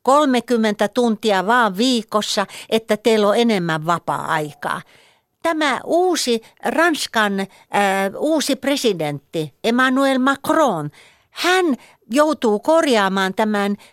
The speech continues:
Mitterrandin virheitä, joka juuri teki näin, että hän lyhensi työviikkoa ja ne on olleet siellä suomeksi sanottuna kusessa. Ranskalaisethan on u-, suurissa vaikeuksissa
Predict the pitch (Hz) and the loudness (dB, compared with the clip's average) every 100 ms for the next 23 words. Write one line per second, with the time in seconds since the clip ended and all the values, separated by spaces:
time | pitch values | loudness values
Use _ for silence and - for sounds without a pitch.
0 | - 240 330 320 285 285 339 277 180 160 | -6 -2 0 2 2 4 4 4 2 0
1 | 151 147 185 247 208 165 151 160 - 147 | -2 -2 -2 0 0 -2 -8 -10 -8 -10
2 | 151 - _ - - 247 262 269 302 381 | -10 -16 _ -20 -2 0 2 2 4 4
3 | 339 220 202 _ - 339 339 220 185 185 | 4 2 0 _ -2 -2 2 0 2 2
4 | 180 160 147 151 - 202 - 185 185 190 | 2 2 -2 -6 -4 -6 -2 -4 -2 -2
5 | 226 339 339 233 208 175 277 277 220 220 | 0 2 2 0 -2 -2 2 2 2 0
6 | 208 - - 208 190 - - - - 214 | -2 -4 -4 -2 -2 -4 -16 -18 -2 0
7 | 214 - _ - 320 339 196 175 277 285 | 0 -4 _ -4 0 2 2 2 2 2
8 | 190 185 - 311 277 262 339 311 254 247 | 0 -2 0 2 2 0 0 0 0 -2
9 | 302 285 285 320 311 302 - 381 - 147 | -2 -2 -4 -4 -4 -2 0 0 0 -2
10 | - - - - _ _ _ 262 320 320 | -2 -6 -8 -12 _ _ _ -2 -2 0
11 | 294 262 262 254 254 247 247 262 262 - | 0 2 2 0 -2 -2 -4 -2 -4 -6
12 | 370 370 311 392 359 277 240 247 277 247 | -2 -2 0 0 2 2 0 0 0 0
13 | 262 240 - 160 151 151 - 156 - - | 2 2 0 -2 -2 -4 -4 -4 -4 -2